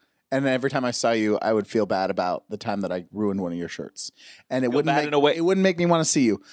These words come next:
Speaker 1: So I, I'm just saying it will change the relationship you have with the barber. Um, I think he'll probably agree. I think he'll probably give you a free trim, but I don't think, I don't think he's gonna, you're gonna have the same relationship. Change the
Speaker 2: So,
Speaker 1: dynamic.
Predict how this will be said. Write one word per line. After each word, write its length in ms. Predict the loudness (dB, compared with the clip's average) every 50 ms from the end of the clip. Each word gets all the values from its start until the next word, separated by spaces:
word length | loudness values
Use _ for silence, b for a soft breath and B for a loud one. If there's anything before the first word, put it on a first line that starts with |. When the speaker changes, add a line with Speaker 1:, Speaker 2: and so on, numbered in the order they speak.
| B B
Speaker 1:
So 180 | 4 4 6
I, 220 | 6 6 2 2 2
I'm 140 | 2 4 4
just 160 | 4 4 6
saying 260 | 6 6 6 6 4
it 60 | 4 4
will 180 | 6 6 6 6
change 320 | 4 2 2 4 2 2
the 80 | 4 4
relationship 640 | 6 6 6 6 4 2 0 0 0 0 0 -2 0
you 80 | -2 2
have 240 | 4 4 4 4 2
with 120 | 0 0 0
the 80 | 0
barber. 440 | 0 2 2 2 2 0 0 -2 -2 B B B B B B B -4
Um, 300 | -2 0 0 0 -2 -4 -2
I 200 | 0 2 2 2
think 260 | 2 2 2 2 6 6
he'll 100 | 4 4
probably 340 | 6 6 4 6 8 6
agree. 260 | 4 6 6 4 4 4
I 60 | 2
think 140 | -2 -2 -2
he'll 60 | -2 -4
probably 300 | -2 0 0 0 2 0
give 120 | 0 0
you 120 | 2 2 2 0 2
a 200 | 2 2 2 2
free 260 | 0 -2 -4 -4 -2
trim, 380 | -2 -2 0 0 2 0 -2 B B B B B B B
but 120 | 0 0
I 140 | 0 0 0
don't 260 | 0 0 -2 -2 -2
think, 400 | -2 -2 -2 -2 -2 -4 -6 -16 _ _ _
I 80 | -2 0
don't 160 | 0 0 -2
think 140 | -4 -6 -4
he's 160 | -4 -4 -2
gonna, 240 | 0 0 0 0 0
you're 140 | 0 0 0
gonna 120 | 2 2
have 100 | 0 0
the 60 | -2 -2
same 160 | -2 0 2
relationship. 480 | 2 0 0 -2 -4 -8 -10 -12 -12 _ _ _ _ _ _ -8
Change 200 | -4 -4 -4 -4
the 60 | -4
Speaker 2:
So, 40 | -4
Speaker 1:
dynamic. 380 | -4 -4 -2 -2 -4 -6 -8